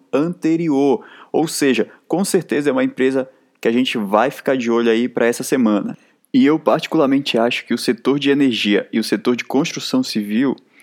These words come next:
são setores que nós temos que ficar de olho pro segundo semestre inteiro.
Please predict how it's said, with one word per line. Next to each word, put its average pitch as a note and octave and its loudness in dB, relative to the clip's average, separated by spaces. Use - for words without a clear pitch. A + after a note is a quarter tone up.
são - 0
setores D#3 0
que - -4
nós D3+ -2
temos D3+ 0
que - -8
ficar - 0
de G#2+ 0
olho D3 0
pro C#3+ -4
segundo C#3 -2
semestre D3 -2
inteiro. C3+ 2